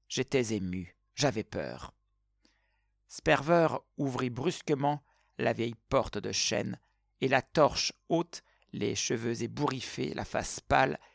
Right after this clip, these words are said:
il entra le premier. Arrivé devant le portrait d'Edwige, dont la ressemblance avec la jeune comtesse m'avait frappé lors de notre première visite à la bibliothèque,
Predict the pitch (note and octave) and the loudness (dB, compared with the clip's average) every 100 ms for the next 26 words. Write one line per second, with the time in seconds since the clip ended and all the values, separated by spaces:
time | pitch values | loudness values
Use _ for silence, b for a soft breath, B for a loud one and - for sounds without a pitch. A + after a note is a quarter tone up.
0 | b b - C#3+ C#3+ - - G2 - - | b b 0 2 2 0 -2 -2 -4 -8
1 | D2+ D#2+ A1 - _ _ _ _ _ b | -10 -10 -12 -16 _ _ _ _ _ b
2 | b b - D#3 E3+ F#3+ D#3+ C3 B2+ - | b b 4 4 6 4 2 0 -2 0
3 | D3 - D3+ B2+ A2+ B2 E3 D3+ - A#2 | -2 0 0 0 0 0 -2 -2 -4 -4
4 | G2+ A2+ - A#2+ A#2 C#3 - - G2 - | -2 -4 -6 -4 0 0 -2 -8 -12 -10
5 | G#2+ F#2+ A#2+ A2+ - A2 - B2+ - F#2 | -8 -4 -4 -4 -10 -6 -2 -2 -2 -8
6 | E2+ - - - C3 A#2+ B B B C3 | -8 -8 -8 -4 -4 -6 B B B 6
7 | D#3 B2 G2+ - A2+ - C3+ B2+ G2+ A#2 | 8 6 0 -8 -8 -6 -4 -4 -6 -8
8 | B2 - G2 - A#2 B2 G#2 - C#3+ C3+ | -8 -6 -8 -8 -8 -6 -6 0 0 0